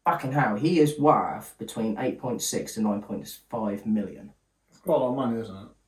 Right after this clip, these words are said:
Speaker 2: That's more money than we'll probably ever see in our lifetimes. <laughs>
Speaker 1: And he had a salary of seven hundred thirty thousand pound a year.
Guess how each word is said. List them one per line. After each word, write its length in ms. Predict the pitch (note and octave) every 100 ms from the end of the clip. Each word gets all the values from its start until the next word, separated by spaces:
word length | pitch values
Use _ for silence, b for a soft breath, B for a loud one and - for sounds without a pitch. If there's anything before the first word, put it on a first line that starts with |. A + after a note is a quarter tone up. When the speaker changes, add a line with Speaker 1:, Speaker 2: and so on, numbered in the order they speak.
| -
Speaker 2:
That's 200 | F3 G#3+
more 160 | G3+
money 180 | F#3+ D3
than 120 | A#2
we'll 100 | A#2
probably 200 | A2+ A#2
ever 80 | A#2
see 140 | - A#2
in 60 |
our 120 | A2
lifetimes. 720 | A2+ A2 - G2+ G2+ A#2+ - -
<laughs> 60 | -
Speaker 1:
And 100 | C#3+
he 60 |
had 100 | D3
a 40 | C#3+
salary 420 | - D#3+ C#3+ B2+
of 60 | A#2+
seven 220 | D3 C#3+
hundred 220 | C3+ C3+
thirty 340 | - C3 B2+ A#2+
thousand 480 | - B2 A#2 A2+ G#2+
pound 220 | A#2 G#2+
a 20 |
year. 300 | G#2+ G2+ -